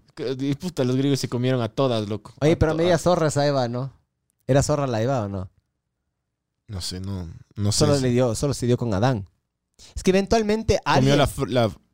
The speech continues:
Speaker 1: la fruta
Speaker 2: Pero
Speaker 1: prohibida.
Speaker 2: verás, si es que era Adán y Eva, ¿ya? Salió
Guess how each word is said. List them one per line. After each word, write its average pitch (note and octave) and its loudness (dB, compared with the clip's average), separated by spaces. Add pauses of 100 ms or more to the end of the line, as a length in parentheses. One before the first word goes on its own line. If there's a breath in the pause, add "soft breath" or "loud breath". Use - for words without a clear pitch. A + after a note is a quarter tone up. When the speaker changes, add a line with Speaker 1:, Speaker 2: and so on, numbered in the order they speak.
Speaker 1:
la G#2 -4
fruta A#2+ -4
Speaker 2:
Pero - -12 (160)
Speaker 1:
prohibida. F#3 4
Speaker 2:
verás, F3+ 2
si - -14
es - -14
que G#3 0
era A3 2
Adán F#3+ 2
y C3 2
Eva, G2 -4 (180)
¿ya? A#2 0 (760)
Salió D#3+ 4